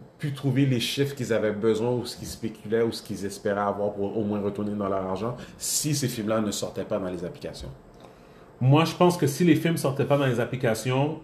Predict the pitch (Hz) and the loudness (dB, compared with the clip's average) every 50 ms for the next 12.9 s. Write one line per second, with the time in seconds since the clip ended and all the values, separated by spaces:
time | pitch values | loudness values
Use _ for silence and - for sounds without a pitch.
0 | - - - 113 113 110 110 110 110 110 110 135 131 127 127 117 - 113 107 - | -14 -10 -6 -4 0 2 4 4 4 4 4 4 4 4 4 2 2 0 0 -2
1 | 120 123 120 120 117 110 107 101 - 110 98 113 127 139 131 110 - 101 117 123 | -2 -4 0 0 2 2 2 0 0 0 2 4 2 4 2 0 -2 0 2 4
2 | 127 131 - - 113 123 143 - 139 - - - 123 127 127 127 127 135 131 131 | 6 8 10 10 10 10 10 8 6 4 2 0 2 4 6 6 6 6 6 6
3 | 120 117 123 123 135 147 147 156 151 143 123 120 113 - 110 107 110 98 107 107 | 6 6 6 6 6 6 6 4 4 4 4 4 4 4 4 4 4 2 0 -2
4 | 98 107 104 98 120 139 143 107 98 104 110 113 107 110 - - 127 - - 131 | -4 -4 -4 -2 2 4 4 4 4 2 2 2 2 2 2 0 0 2 4 6
5 | 123 120 107 107 - 135 123 104 110 117 117 117 117 117 117 - 127 131 127 127 | 6 6 4 2 2 2 0 0 0 0 2 4 4 2 2 0 0 0 4 4
6 | 123 110 113 110 - 117 120 120 120 117 110 110 110 98 - - - 104 104 98 | 4 4 4 2 0 0 0 0 0 0 -2 -4 -4 -8 -8 -10 -8 -8 -6 -4
7 | 107 95 92 95 107 98 101 95 - 95 90 90 90 180 - - - 156 135 - | -4 -4 -4 -4 -4 -4 -6 -6 -6 -6 -4 -4 -4 -6 -6 -4 -2 -4 -4 -4
8 | - - - - 139 151 170 170 135 131 143 143 139 147 143 139 151 151 - 220 | -8 -14 -2 4 8 8 10 8 8 6 2 2 4 4 6 6 8 10 10 12
9 | 214 240 247 254 247 202 170 143 139 - 147 151 143 156 156 - 156 170 151 175 | 12 12 10 10 8 8 6 4 2 0 -2 0 0 2 0 2 2 2 4 2
10 | 175 175 175 - 175 160 170 165 - - 170 160 151 156 - 151 - - - - | 2 0 0 0 0 2 2 0 4 6 8 8 8 8 6 4 4 2 0 -2
11 | 135 135 120 120 113 143 165 151 131 160 156 151 160 160 143 143 139 - 180 180 | -2 -2 0 2 6 6 8 8 8 8 8 8 8 8 8 8 8 8 8 6
12 | 160 139 143 135 135 135 135 139 135 139 - 160 151 160 160 165 135 | 6 6 4 4 4 6 6 6 6 6 6 6 8 8 8 6 6